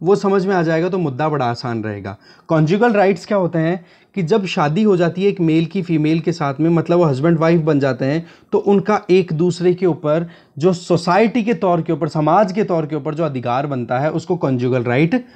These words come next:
बोला जाता है। तो ऐसे में जब भी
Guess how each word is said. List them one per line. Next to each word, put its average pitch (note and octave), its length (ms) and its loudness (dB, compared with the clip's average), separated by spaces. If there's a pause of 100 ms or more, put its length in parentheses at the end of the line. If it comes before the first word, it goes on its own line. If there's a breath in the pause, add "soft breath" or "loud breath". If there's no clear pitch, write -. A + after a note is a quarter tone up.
(120 loud breath)
बोला D#3+ 280 4
जाता G#2+ 280 -6
है। G2 140 -10 (360 soft breath)
तो G#3+ 80 0
ऐसे F#3 320 0
में G#3+ 260 2 (260 loud breath)
जब F#3 260 0
भी C4 140 0